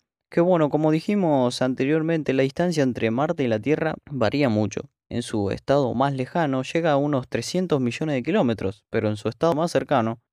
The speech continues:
cuando la rotación de ambos planetas se alinean,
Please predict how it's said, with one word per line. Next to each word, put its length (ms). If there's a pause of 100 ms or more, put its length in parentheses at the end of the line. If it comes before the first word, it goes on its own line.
cuando 180
la 140
rotación 680
de 280
ambos 340
planetas 500
se 220
alinean, 560